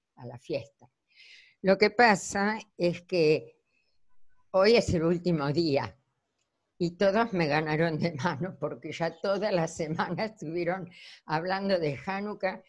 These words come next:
y yo decía, "¿Qué puedo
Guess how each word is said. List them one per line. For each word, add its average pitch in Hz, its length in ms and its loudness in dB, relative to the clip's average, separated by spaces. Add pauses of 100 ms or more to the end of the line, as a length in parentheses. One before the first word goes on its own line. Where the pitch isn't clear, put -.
(280)
y 180 80 -6
yo 196 140 -8
decía, 180 520 0 (460)
"¿Qué 220 340 4 (100)
puedo 202 580 0